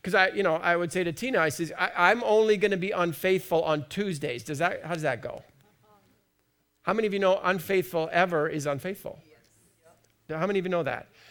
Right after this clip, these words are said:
That's the same way God relates to our tithe and our offering, that, or our, our first fruits. Offering is up to you. Your tithe and your first fruits, God says,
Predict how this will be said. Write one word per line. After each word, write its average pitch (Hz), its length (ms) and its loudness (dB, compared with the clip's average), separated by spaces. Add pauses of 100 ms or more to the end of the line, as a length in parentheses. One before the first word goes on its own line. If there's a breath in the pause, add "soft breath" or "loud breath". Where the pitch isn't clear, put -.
(220 soft breath)
That's 240 340 6
the 247 120 -2
same 233 640 4
way 202 320 6
God 175 480 2
relates 175 600 2
to 180 280 0
our 175 340 4
tithe 160 400 2
and 151 100 0
our 143 160 0
offering, 139 540 -4 (760)
that, 170 200 4
or 165 240 4
our, 156 200 2 (100)
our 165 120 2
first - 320 0
fruits. - 460 -10 (140)
Offering 185 340 0
is 139 100 -2
up 127 140 -2
to - 80 -6
you. 139 180 -8 (1120)
Your 143 120 -6
tithe 214 420 4
and 196 100 2
your 175 120 2
first 240 340 0
fruits, 170 320 0
God 175 360 6
says, 226 560 0